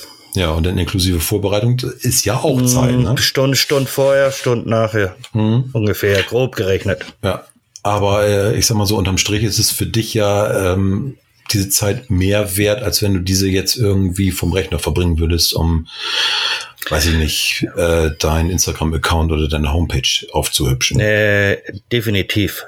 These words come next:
Speaker 2: Ich
Speaker 1: Mhm.
Speaker 2: habe, äh, auf diesem, zum Beispiel, nehmen wir diesen Abendmarkt, habe ich definitiv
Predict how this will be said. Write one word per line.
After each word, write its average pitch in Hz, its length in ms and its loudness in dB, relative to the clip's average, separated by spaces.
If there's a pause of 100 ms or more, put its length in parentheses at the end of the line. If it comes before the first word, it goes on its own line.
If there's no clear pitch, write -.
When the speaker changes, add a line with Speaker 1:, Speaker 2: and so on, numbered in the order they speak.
(140)
Speaker 2:
Ich - 160 -4
Speaker 1:
Mhm. 110 60 0
Speaker 2:
habe, 104 680 2
äh, 87 40 2
auf 98 120 -2
diesem, 101 340 0
zum 101 120 0
Beispiel, 101 520 0 (160)
nehmen 113 220 0
wir 110 80 2
diesen 101 260 0
Abendmarkt, 113 500 0
habe 113 180 0
ich - 120 -10
definitiv 110 840 0